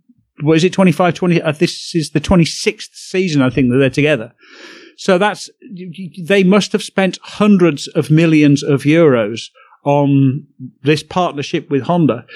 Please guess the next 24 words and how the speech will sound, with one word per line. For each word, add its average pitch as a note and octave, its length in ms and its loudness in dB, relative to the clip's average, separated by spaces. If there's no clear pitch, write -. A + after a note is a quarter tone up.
So - 160 -2
why D#3+ 320 2
would A3 240 -2
you G3 80 0
throw F#3 340 0
it D#3 80 4
away C3+ 520 0
by D3 200 2
going D#3+ 480 0
with, D3+ 380 2
you F3 160 0
know, C#3+ 200 6
a, C#3+ 100 6
a D3+ 100 0
Jackson F3 500 -4
Pollock D#3+ 380 -2
style, D#3+ 720 2
um, D3+ 420 4
uh, D#3 60 0
s-, D3 440 4
s-, D3+ 220 -4
spotted D3 760 -4
black, D3+ 480 -4
um, D3 480 -4